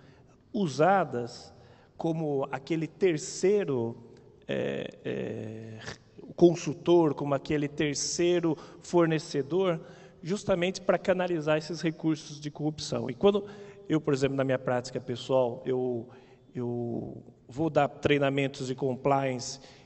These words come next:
em empresas estrangeiras, ele, a, a, um sujeito me falou, me fez a seguinte pergunta: "Puxa vida, mas nós ajudamos uma empresa que quer salvar o mundo e vocês ainda vêm falar que ela tem um problema de corrupção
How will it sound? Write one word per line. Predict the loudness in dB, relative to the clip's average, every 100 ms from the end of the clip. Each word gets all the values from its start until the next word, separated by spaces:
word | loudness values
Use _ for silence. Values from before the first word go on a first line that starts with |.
| -6
em | -4
empresas | 0 2 2 -2
estrangeiras, | 0 2 2 2 0 0 -2
ele, | -6 -10 -14
a, | -12 -12
a, | -12 -16 -6
um | 0 0
sujeito | 0 0 2 2 0
me | -2
falou, | 2 2 4 2 0 -4
me | -6
fez | -2 -2
a | 0
seguinte | -4 -8 -6
pergunta: | -2 -2 -4
"Puxa | -6 -4 -4
vida, | -2 -2
mas | -2 -4 -8 -20 -20 -2
nós | 0 2
ajudamos | 2 0 2 0 0
uma | -2 -2
empresa | 0 0 0 -2
que | -10
quer | -4 -2
salvar | 0 2 4 2
o |
mundo | 2 0 0 0
e |
vocês | -2 -2 0 0 0
ainda | -2 -2
vêm | -4
falar | 0 2 2
que | 0
ela | -2
tem | -2
um | 0
problema | 0 2 0
de | 0
corrupção | -8 -10 -12 -6 -2 -2